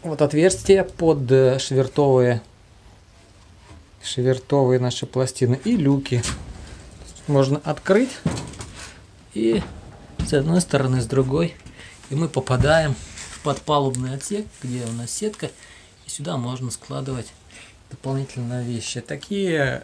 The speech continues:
люки будут по всей длине палубы.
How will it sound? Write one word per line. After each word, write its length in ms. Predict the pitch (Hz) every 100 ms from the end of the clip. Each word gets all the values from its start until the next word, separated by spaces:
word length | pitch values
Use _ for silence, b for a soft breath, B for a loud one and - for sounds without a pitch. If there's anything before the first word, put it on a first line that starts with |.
| -
люки 300 | 131 147 127
будут 360 | 117 131 120
по 220 | - 147 131
всей 300 | - 131 120
длине 420 | 117 120 120 110 - B B B B B B B - - - - - - - - - - - - - - - - - -
палубы. 480 | 196 220 233 202